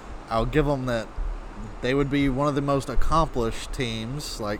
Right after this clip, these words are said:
Nick said, and then, um, I don't remember what my other point was. <laughs> It just went completely blank. Um, yeah, they'd be one of the most accomplished teams, and then, um,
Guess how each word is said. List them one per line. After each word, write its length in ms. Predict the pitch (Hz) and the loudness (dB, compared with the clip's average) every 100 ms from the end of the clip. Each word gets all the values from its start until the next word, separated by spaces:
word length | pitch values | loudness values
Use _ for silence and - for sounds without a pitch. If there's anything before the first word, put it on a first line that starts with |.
| - | -6
Nick 240 | 123 123 | -6 -6
said, 320 | - 123 120 113 | -4 -2 0 -2
and 220 | 107 113 | -4 -6
then, 380 | 123 123 123 120 113 - - - - - - | -4 -2 -4 -4 -6 -10 -12 -12 -10 -8 -4
um, 640 | 113 113 107 104 101 101 95 - - - - - - - - - | -2 0 -2 -4 -6 -10 -12 -16 -18 -18 -20 -20 -18 -14 -14 -12
I 40 | 110 | -10
don't 140 | 107 101 101 | -10 -12 -12
remember 240 | 107 110 107 | -10 -6 -4
what 180 | 107 | -6
my 160 | 104 110 | -4 -4
other 160 | 110 101 | -2 -4
point 300 | 123 123 104 | -6 -8 -6
was. 340 | 104 104 - - | -6 -8 -8 -14
<laughs> 160 | - - | -12 -4
It 260 | - 202 175 | 2 4 6
just 240 | 175 175 | 4 6
went 300 | 170 143 117 | 4 2 2
completely 420 | 139 120 135 143 | -2 0 2 2
blank. 420 | 131 123 117 110 - - - - - - 127 | 0 -2 -2 -4 -10 -14 -16 -16 -16 -10 -2
Um, 680 | 135 131 120 110 101 98 98 - - - | 0 2 0 -2 -4 -8 -10 -14 -12 0
yeah, 140 | 135 | 4
they'd 140 | 131 143 | 4 4
be 100 | 170 | 2
one 120 | 165 | 2
of 60 | 160 | 0
the 60 | |
most 200 | 156 151 | 0 -2
accomplished 440 | 143 143 139 135 - | -2 -4 -4 -4 -4
teams, 260 | 143 127 | -4 -2
and 140 | 123 127 | -4 -2
then, 420 | 127 120 117 113 - - - - - - - - - - | -2 -2 -4 -8 -10 -16 -16 -18 -18 -18 -18 -18 -18 -10
um, 760 | 107 110 107 101 95 92 92 | -6 -4 -2 -4 -6 -8 -10